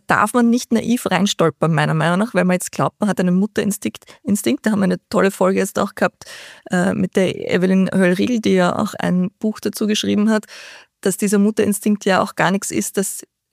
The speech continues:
einfach da ist, sondern der entsteht durch die Bindung zum Kind und die Bindung zum Kind kann der Vater genauso haben. Es gibt auch einen Vaterinstinkt. Und dass wir uns dann nicht in sowas reinreden lassen sollen, dass wir schauen müssen,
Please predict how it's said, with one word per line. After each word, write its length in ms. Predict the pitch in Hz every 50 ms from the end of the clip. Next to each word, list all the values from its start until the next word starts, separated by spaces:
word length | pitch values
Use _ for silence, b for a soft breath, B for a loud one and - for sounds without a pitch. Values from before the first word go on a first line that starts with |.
| _ _ _ _ _ _ _ _ _ _ _ _ _ _ _ _ _ _ _ _ _ -
einfach 280 | - 185 190 185 214 -
da 220 | - 170 170 277
ist, 260 | - - 214 247 - -
sondern 220 | 220 196 190 190
der 180 | 202 202 - -
entsteht 460 | 190 202 - - 208 214 220 - - -
durch 180 | - 220 196 -
die 120 | - 214
Bindung 360 | - - 226 226 233 220 208 196
zum 180 | - 208 190 -
Kind 260 | - 240 247 262 -
und 120 | 190 180
die 40 | 196
Bindung 340 | 185 - 226 220 214 208 208
zum 160 | - 214 202
Kind 200 | - - 220 220
kann 140 | - 196 185
der 80 | -
Vater 260 | - 208 196 - - 196
genauso 300 | - 180 180 196 202 202
haben. 140 | 190 190
Es 120 | 190 185 -
gibt 160 | - - -
auch 40 | 190 190
einen 80 | 165
Vaterinstinkt. 640 | - - 151 - - 160 165 - - 165 160 - - B B B B B B
Und 140 | B 180 -
dass 140 | 190 - -
wir 60 | 202
uns 100 | 196 -
dann 160 | 220 208 208
nicht 200 | 214 240 - -
in 80 | - 208
sowas 300 | - 202 202 196 196 -
reinreden 920 | 165 156 190 226 240 - - _ _ _ _ - 170 175 175 180 - 196 185
lassen 320 | 180 170 165 170 - 190
sollen, 280 | - - 196 190 208 214
dass 140 | 202 196 -
wir 100 | 208 202
schauen 320 | - - - 190 196 208
müssen, 380 | 208 220 - - - 226 247